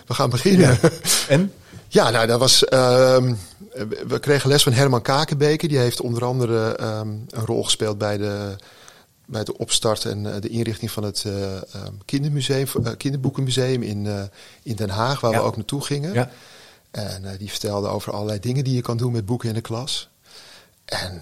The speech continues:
Speaker 1: toen ben ik gewoon weer, behalve volwassenenliteratuur, ook jeugdliteratuur gaan lezen. En ik denk eigenlijk dat dat onderscheid tussen die twee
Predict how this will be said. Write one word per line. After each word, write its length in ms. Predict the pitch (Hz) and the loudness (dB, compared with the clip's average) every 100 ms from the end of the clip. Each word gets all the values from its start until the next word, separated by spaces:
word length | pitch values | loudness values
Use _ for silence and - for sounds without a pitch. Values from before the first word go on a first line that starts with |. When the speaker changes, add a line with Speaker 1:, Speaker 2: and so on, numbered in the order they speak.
| - | -10
Speaker 1:
toen 140 | 117 | -8
ben 120 | 110 | -6
ik 80 | 104 | -6
gewoon 300 | - 104 98 | -6 -6 -4
weer, 340 | 101 98 101 - _ _ - | -4 -6 -6 -10 _ _ -16
behalve 680 | 98 101 104 - 98 98 95 | -8 -2 -2 -2 -8 -10 -12
volwassenenliteratuur, 1200 | - 98 113 110 107 101 101 104 - 101 98 98 _ - - | -14 -8 -4 -4 -4 -6 -6 -10 -8 -8 -8 -12 _ -20 -18
ook 200 | - 107 | -10 -8
jeugdliteratuur 760 | 117 120 143 120 104 98 107 101 | -2 -2 -2 -4 -4 -8 -8 -8
gaan 140 | 101 | -6
lezen. 380 | 98 92 90 - | -8 -8 -12 -10
En 100 | 110 | -8
ik 120 | 104 | -4
denk 180 | 113 117 | -2 -2
eigenlijk 460 | 120 110 104 107 104 | -2 -2 -4 -6 -4
dat 120 | 117 | -4
dat 80 | 127 | -4
onderscheid 440 | 143 139 113 104 | -2 0 0 -2
tussen 240 | 113 - | -4 -6
die 100 | 104 | -6
twee 420 | - 110 107 110 | -4 -2 -2 -4